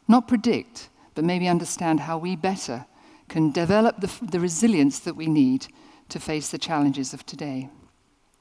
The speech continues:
So let me first introduce you to Dinas. Dinas Mikkelsen. He's an Inuit fun-, hunter. He lives in Tasiak on the island of Amasilac, which is on the east coast of Greenland.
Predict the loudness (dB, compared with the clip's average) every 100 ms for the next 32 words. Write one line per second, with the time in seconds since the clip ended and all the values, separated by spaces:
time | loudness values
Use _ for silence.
0 | _ _ -16 -16 -10 0 4 8 10 10
1 | 10 12 10 10 4 2 2 0 0 -4
2 | -14 _ _ _ _ _ _ -14 -4 -2
3 | 0 -2 -6 _ -4 2 2 2 -8 4
4 | 8 8 8 4 0 -6 -2 -2 -2 -10
5 | -20 -12 -2 2 2 2 2 4 4 0
6 | -2 -4 -2 0 0 0 -4 -8 -12 -20
7 | -20 -10 -2 -2 0 -2 -2 -4 -2 -2
8 | -2 -6 -16 -20 -20 _ -10 0 2 4
9 | 2 2 2 0 2 2 2 0 -6 -6
10 | -8 -10 -8 0 2 2 0 -4 -4 -4
11 | -6 -6 -8 -8 0 2 2 -2 -6